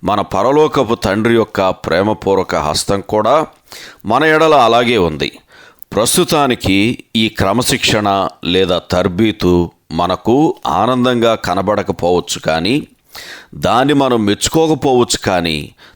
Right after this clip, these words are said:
తర్వాత మన జీవితాల్లో దాని వలన జరిగిన వాటన్నిటినీ గమనించి మనం చాలా కృతజ్ఞులమై ఉంటాం.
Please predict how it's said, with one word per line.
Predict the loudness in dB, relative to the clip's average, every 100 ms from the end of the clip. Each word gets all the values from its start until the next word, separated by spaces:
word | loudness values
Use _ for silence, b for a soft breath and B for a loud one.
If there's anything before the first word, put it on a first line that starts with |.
| _
తర్వాత | -4 0 4 2 2 0 0 -2 -6 -6
మన | -2 -2
జీవితాల్లో | 0 2 2 2 0 2 0
దాని | 0 -2 0
వలన | 0 2 2
జరిగిన | 2 2 0
వాటన్నిటినీ | 2 0 0 0 2 2 2 0 0 -2
గమనించి | -2 -2 -2 -4 -4 -4 -8 B B B B
మనం | -4 -2 -2 -2
చాలా | 0 0 0 -2
కృతజ్ఞులమై | -4 -4 -2 0 2 2 2 0
ఉంటాం. | -2 -4 -6 -6